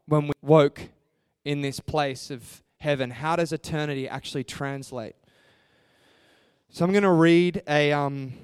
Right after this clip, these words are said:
a quote from one of my very quickly, well, be-, he's becoming one of my heroes very quickly. He's amazing. His name is Dallas Willard.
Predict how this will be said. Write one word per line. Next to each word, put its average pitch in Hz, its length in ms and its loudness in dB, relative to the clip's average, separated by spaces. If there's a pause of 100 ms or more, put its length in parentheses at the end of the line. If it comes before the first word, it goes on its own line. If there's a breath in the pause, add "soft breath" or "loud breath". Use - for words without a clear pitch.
(260 loud breath)
a 147 100 -2
quote 156 480 0
from 139 460 -8 (300)
one 147 200 -2
of 147 160 -6
my 135 220 -6
very 135 680 0 (140)
quickly, 131 640 -4 (680)
well, 131 100 -10
be-, 139 160 -4 (180)
he's 143 300 -6
becoming 147 720 -6 (220)
one 135 180 -4
of 131 60 -2
my - 0 -
heroes 123 340 -4
very 127 240 -6
quickly. 120 440 -10
He's 120 180 -12
amazing. 123 480 -10
His 131 240 -16
name 143 180 -4
is 143 140 -8
Dallas 135 480 -4
Willard. 127 360 -2